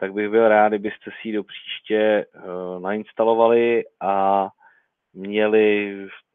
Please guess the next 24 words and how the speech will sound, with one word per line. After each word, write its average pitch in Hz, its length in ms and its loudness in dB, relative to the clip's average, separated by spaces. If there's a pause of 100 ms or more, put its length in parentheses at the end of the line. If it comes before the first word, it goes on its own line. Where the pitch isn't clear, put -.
(440)
ideálně, 104 440 2
když 101 200 -6
si 98 80 -12
projdete 98 420 -4
nějaká 98 380 -2
dvě, 92 240 -6
tři - 200 -12
videa, 98 420 0
jak 95 140 -4 (100)
se - 60 -18
v - 100 -20
tom, 101 240 -10 (480)
jak - 200 -8
se 104 80 -8
v - 40 -20
tom 107 180 -8
kreslí, 101 440 -6
abyste 95 280 -10
měli 101 200 -6
nějaký 98 420 -8
pojem, 95 500 -4
eh, 90 840 -4
jak, 90 280 -6
jak 87 160 -12